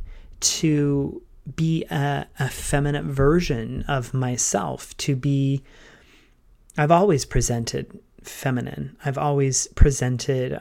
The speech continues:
um, with a higher voice. On the phone, people always think I'm a woman. And for so many years, I have felt so much shame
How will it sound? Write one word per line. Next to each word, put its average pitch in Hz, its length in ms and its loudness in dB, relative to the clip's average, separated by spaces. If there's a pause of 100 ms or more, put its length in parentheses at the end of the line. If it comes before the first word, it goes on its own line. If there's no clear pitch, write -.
um, 123 500 -6 (100)
with 135 140 -6
a 131 40 -6
higher 135 440 -2
voice. 131 420 -2
On 131 80 -2
the 123 60 -4
phone, 131 580 -2
people 139 280 -4
always 131 340 -2
think 127 200 -4
I'm 123 140 -2
a 117 60 -2
woman. 113 480 -4 (1400)
And 151 80 0
for 170 100 0
so 180 300 4
many 180 200 4
years, 160 440 4
I 147 60 2
have 135 160 0
felt - 500 -2
so - 280 2
much - 420 -6
shame 123 760 -4